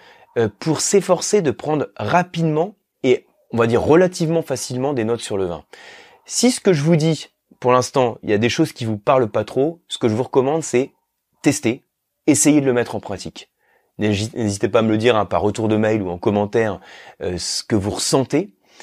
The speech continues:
Euh, c'est une manière, euh, que par expérience, hein, sur les groupes de dégustateurs, on se rend compte que c'est une manière qui est simple, rapide, de noter quelques mots qui permettent de mémoriser ce qu'on ressent d'un vin.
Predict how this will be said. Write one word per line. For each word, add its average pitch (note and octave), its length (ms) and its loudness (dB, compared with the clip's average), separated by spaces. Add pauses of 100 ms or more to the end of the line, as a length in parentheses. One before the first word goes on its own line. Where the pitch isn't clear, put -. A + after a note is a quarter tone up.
(440)
Euh, G2+ 100 -8
c'est C3 280 0
une C3+ 120 4
manière, D#3 560 4 (120)
euh, A#2 160 -4 (220)
que B2 80 -12
par A2+ 320 0
expérience, B2+ 720 0
hein, A2 120 -2
sur - 140 -8
les F#2+ 100 -4
groupes A#2+ 180 -6
de A#2 80 -2
dégustateurs, G#2 520 -4
on A#2+ 120 -4
se - 80 -10
rend G2+ 80 -6
compte C3 140 -6
que - 60 -10
c'est A2 80 -2
une G2 60 -2
manière A#2 380 -2
qui G2 100 -6
est - 100 -6 (140)
simple, D3 560 -4 (240)
rapide, B2 560 -2 (220)
de A#2+ 180 0
noter D3 400 2
quelques C#3+ 280 -2
mots C3+ 280 0
qui C#3 200 -8
permettent B2 360 -2
de G#2 100 -4
mémoriser C#3 800 0 (240)
ce - 160 -8
qu'on G#2+ 220 -4
ressent C#3+ 420 2
d'un A#2 140 -2
vin. F#2+ 220 -10